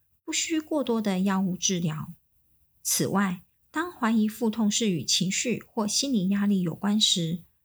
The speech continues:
则需要进一步了解原因，并适当介入协助孩子改善。造成儿童肚子痛的原因千变万化，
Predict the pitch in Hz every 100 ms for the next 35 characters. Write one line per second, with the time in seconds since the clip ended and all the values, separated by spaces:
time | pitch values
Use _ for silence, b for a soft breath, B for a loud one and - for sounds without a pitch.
0 | _ - 180 - - 240 220 208 254 208
1 | 185 214 175 165 185 - 170 170 165 196
2 | 214 220 - _ _ - 254 208 - 254
3 | 220 226 202 - 202 208 170 - - -
4 | 208 180 - 170 - - - - 170 -
5 | _ _ _ _ _ _ _ _ - 294
6 | - 208 202 190 226 - 202 208 269 233
7 | 175 - 220 190 170 170 170 190 226 220
8 | - 220 214 196 175 175 165 - 165